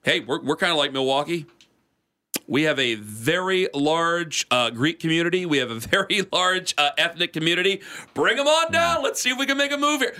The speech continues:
Like, I, I dare to dream. Dare to dr-, isn't that what it's supposed to be about?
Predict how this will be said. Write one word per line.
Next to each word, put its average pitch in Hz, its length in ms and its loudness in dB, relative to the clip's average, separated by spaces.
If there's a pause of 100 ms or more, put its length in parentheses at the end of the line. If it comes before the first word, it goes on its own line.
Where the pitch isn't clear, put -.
(140)
Like, 170 160 0
I, 147 140 0 (200)
I 113 80 -6
dare 185 260 2
to 285 40 -4
dream. 302 440 0 (300)
Dare 208 240 2
to 269 40 -6
dr-, 226 160 -6
isn't 180 140 2
that 220 180 0
what 233 80 -2
it's 233 80 -4
supposed 220 260 0
to 190 60 -12
be 226 60 2
about? 220 340 2